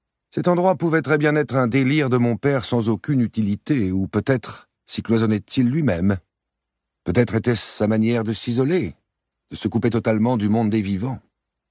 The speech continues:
Le Minotaure au milieu de son labyrinthe, si vous voulez. » Il désigna le jeu d'échecs.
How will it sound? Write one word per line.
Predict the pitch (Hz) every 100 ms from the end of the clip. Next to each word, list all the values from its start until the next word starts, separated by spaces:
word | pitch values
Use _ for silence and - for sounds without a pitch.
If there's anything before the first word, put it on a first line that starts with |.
| _ _ _ _
Le | -
Minotaure | 113 156 131 156 165 165
au | 143
milieu | 143 151 139 156
de | 151
son | 143 -
labyrinthe, | 127 113 104 80 78 71 62
si | -
vous | 76
voulez. » | 78 76 73 71 67 _ _ _ _ _ _ _ _ _ -
Il | 90
désigna | 98 104 107 110
le | 107 92
jeu | 92
d'échecs. | 76 - 65 55 _